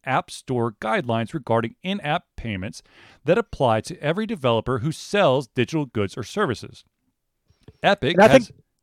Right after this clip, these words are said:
Speaker 1: Huh?
Speaker 2: Oh, sorry, go on.
Speaker 1: Epic has had apps on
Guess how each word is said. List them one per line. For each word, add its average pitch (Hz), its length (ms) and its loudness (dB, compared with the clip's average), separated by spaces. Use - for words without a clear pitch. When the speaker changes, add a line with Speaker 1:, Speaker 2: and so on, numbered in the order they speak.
Speaker 1:
Huh? 123 200 2
Speaker 2:
Oh, 156 80 0
sorry, 135 180 -4
go 113 140 -4
on. 104 140 -8
Speaker 1:
Epic 165 320 4
has 131 200 2
had 165 240 4
apps 143 340 4
on 180 440 4